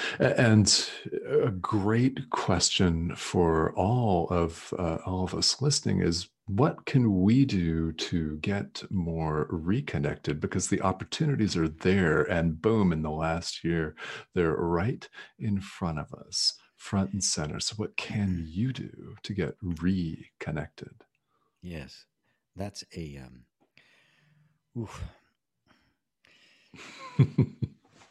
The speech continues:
Speaker 2: You know, it's something that everybody needs to examine for themselves.
Speaker 1: Yeah.
Speaker 2: We can make some
Speaker 1: No.
Speaker 2: suggestions. We can say, "Look, um, your family,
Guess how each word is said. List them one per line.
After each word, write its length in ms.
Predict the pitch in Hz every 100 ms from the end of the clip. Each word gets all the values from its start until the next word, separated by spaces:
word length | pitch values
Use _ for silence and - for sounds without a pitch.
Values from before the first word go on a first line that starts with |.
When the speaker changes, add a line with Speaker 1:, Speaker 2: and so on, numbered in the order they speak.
| -
Speaker 2:
You 60 | 127
know, 140 | 123
it's 260 | 107 110 -
something 640 | - 143 139 131 113 107 - _ _ _ -
that 180 | 107 92 _ _ _ _ _ _ _ _ _ _ -
everybody 460 | 101 113 104 95
needs 320 | 90 90 -
to 240 | - 85 80 _
examine 540 | - 80 85 85 85
for 160 | - -
themselves. 720 | 73 - - 64 62 _ - _ _ _ -
Speaker 1:
Yeah. 240 | 76 71 - _ _ _
Speaker 2:
We 40 |
can 80 | 117
make 120 | 123
some 160 | - 87
Speaker 1:
No. 220 | - 101
Speaker 2:
suggestions. 520 | 135 80 - 73 - -
We 80 | 104
can 140 | 98
say, 340 | - 113 87 - _ -
"Look, 240 | 92 - _ _ _ _ _ _ _ -
um, 200 | 90 80 - -
your 120 | 82
family, 500 | - 90 95 107